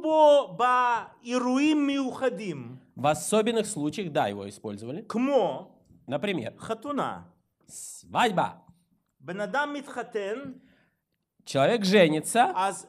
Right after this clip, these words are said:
Speaker 1: מבשר אחד,
Speaker 2: Так что из одной плоти,
Speaker 1: לא, בעצם משני בשרים
Speaker 2: из
Speaker 1: הופכים לבשר אחד.
Speaker 2: הפוך. Две плоти становятся одной.
Speaker 1: אז מכריזים על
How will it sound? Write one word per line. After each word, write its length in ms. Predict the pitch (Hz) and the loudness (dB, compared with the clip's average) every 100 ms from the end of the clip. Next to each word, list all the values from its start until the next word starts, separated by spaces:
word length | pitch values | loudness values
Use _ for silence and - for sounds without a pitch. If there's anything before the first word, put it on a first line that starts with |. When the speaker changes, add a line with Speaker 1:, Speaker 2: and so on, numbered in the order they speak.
| 185 | -10
Speaker 1:
מבשר 1200 | 190 254 247 226 180 170 143 185 170 294 277 254 | -2 0 2 0 -6 -12 -10 -10 -4 -4 -2 -6
אחד, 380 | - 180 143 180 - _ _ _ _ _ _ - | -6 -8 -8 -10 -14 _ _ _ _ _ _ -4
Speaker 2:
Так 220 | 143 143 | -2 -2
что 160 | - 147 139 | -4 -4 -2
из 160 | 180 | 0
одной 260 | 175 175 233 | 0 2 0
плоти, 500 | 214 151 127 - 214 | 0 0 0 -2 -8
Speaker 1:
לא, 200 | 175 170 | -4 -6
בעצם 400 | 127 156 175 170 160 | -4 -4 -4 -6 -6
משני 400 | 175 175 226 233 | -6 -8 -6 -6
בשרים 680 | 196 185 - 226 185 240 247 - | -4 -6 -6 -6 -6 -8 -12 -14
Speaker 2:
из 180 | - 151 | -6 -6
Speaker 1:
הופכים 260 | 156 254 240 | -4 -6 -2
לבשר 600 | 226 180 190 226 208 175 | -2 -2 -2 0 0 0
אחד. 340 | 170 175 196 - - - - - - - - - | -4 -2 -2 -4 -12 -20 -20 -20 -20 -20 -14 0
Speaker 2:
הפוך. 440 | 135 - 147 - - _ _ _ _ - | 0 2 0 -2 -16 _ _ _ _ -20
Две 460 | - 107 135 226 | -18 -8 2 2
плоти 680 | 247 214 202 208 277 302 311 | 4 4 4 2 0 -2 -4
становятся 600 | - 190 175 220 220 226 - | -4 -2 0 -2 -4 -6 0
одной. 460 | 170 160 160 113 - - | 0 2 0 0 -4 -6
Speaker 1:
אז 180 | 160 143 | -6 -2
מכריזים 920 | 208 - 226 240 185 302 294 262 214 - - - | -2 0 -2 -2 -2 -2 -2 -4 -12 -20 -20 -10
על 240 | 180 185 | -8 -8